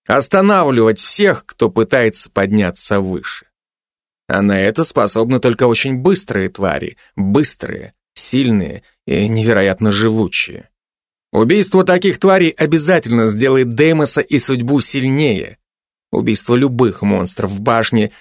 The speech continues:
делает пробуждённого намного сильнее, чем в любом другом подземелье. Об этой особенности своего подземелья Джин узнал совершенно случайно, и как раз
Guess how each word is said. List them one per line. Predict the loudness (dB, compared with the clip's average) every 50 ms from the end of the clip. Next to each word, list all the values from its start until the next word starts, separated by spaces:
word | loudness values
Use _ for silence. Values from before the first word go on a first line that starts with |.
| _ _
делает | -2 0 0 2 2 2 0 0
пробуждённого | -2 0 0 0 0 0 0 0 2 2 2 2 4
намного | 4 2 2 2 0 0 0 0 0 0 0 -2 -4
сильнее, | -4 -4 -2 0 2 2 2 2 2 2
чем | 0 0 0 0 0
в |
любом | 0 2 2 2 2 2
другом | 2 0 2 2 2 0 0
подземелье. | -2 -4 -4 -4 -2 -2 0 2 2 2 0 -2 -6 -8 -12 -12 -16 -20 -20 _ _
Об | -4 -2 2 2
этой | 2 2 4 2 0
особенности | 2 0 -2 -2 0 0 0 2 2 2 2 0 -2
своего | -4 0 2 2 4 4 2
подземелья | 2 0 -2 -2 -2 -2 0 2 2 2 2 0
Джин | 0 0 0 0 0
узнал | 0 2 2 0 2 0
совершенно | 0 -2 -2 -2 0 0 0 0 0 0
случайно, | 0 -2 -4 -4 -4 0 0 0 0 0 -2 -6 -8 -12 -14 -18 _ _ _ _
и | -4 -2 -2 -2
как | 0 0 0 0 0 0
раз | 0 2 2 0 -2 -4 -6 -8 -12